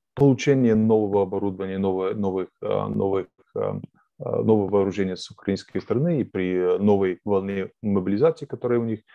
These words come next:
идёт сейчас, а, при передышке после какого-то периода даже их, э, их, э, войск, то их важный следующий стратегический шаг должен быть реально открытие второго фронта,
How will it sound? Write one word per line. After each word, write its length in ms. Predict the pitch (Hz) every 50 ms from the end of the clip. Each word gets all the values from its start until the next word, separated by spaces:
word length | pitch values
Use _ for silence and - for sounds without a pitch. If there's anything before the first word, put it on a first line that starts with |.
| - - _ _ _ -
идёт 260 | 117 107 110 110 -
сейчас, 560 | - 110 104 - - 104 101 95 - - - -
а, 380 | 95 95 92 90 90 90 92 - _ _ _ _ _ _ _ _ _ _ -
при 120 | 120 113
передышке 880 | 107 127 123 113 120 110 101 123 123 117 - - - - 95 92 98 101
после 280 | - - 104 92 -
какого-то 320 | - - 98 98 92 95 -
периода 480 | - - 95 95 95 95 92 87 - 87
даже 400 | - 92 92 92 87 92 92 101
их, 280 | - 104 92 - - -
э, 160 | 98 98 95 95 95 98 98 98 101 - - - - _ _
их, 160 | - 104 - - _ -
э, 40 | -
войск, 1080 | - - - - - 113 110 110 107 113 113 110 98 104 - 170 165 - - - - - _ _ - _ _ _ _ _ _ _ -
то 440 | 120 120 131 131 120 120 - - _
их 460 | - 135 151 156 151 - - - _ _ _ _ _ _ _ _ _ _ _ _ _ _ _ _ _ _ _ _ _ _ _ _ -
важный 720 | 120 104 107 120 135 135 120 - - 107 98 95 92 92
следующий 460 | - - 117 107 101 104 - - 101
стратегический 920 | - - 98 95 95 101 101 104 - - - - - - 95 92 92 - -
шаг 380 | - - 180 185 180 131 101
должен 460 | 101 107 113 113 110 110 110 95 92
быть 200 | 92 107 113 110
реально 280 | 107 92 95 107 104 95
открытие 400 | 92 - - 101 98 - 107 -
второго 340 | - - 104 98 90 90 87 -
фронта, 440 | - 143 170 180 170 - - -